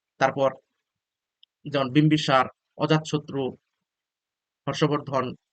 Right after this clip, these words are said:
প্রত্যেকের বিভিন্ন উপাধি আছে আলাদা আলাদা, সেই উপাধিগুলো তোমাকে জানতে হবে। কোশ্চেন বারো, ইবন বতুতা লিখিত বইটির নাম কি? এখানে দেখো আবার একটি বই ও লেখক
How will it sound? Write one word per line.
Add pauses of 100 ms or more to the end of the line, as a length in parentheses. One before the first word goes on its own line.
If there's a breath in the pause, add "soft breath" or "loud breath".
(340)
প্রত্যেকের
বিভিন্ন
উপাধি
আছে
আলাদা
আলাদা, (320)
সেই
উপাধিগুলো
তোমাকে (280)
জানতে
হবে। (1500)
কোশ্চেন
বারো, (920)
ইবন
বতুতা (380)
লিখিত
বইটির
নাম
কি? (220)
এখানে
দেখো
আবার
একটি
বই
ও
লেখক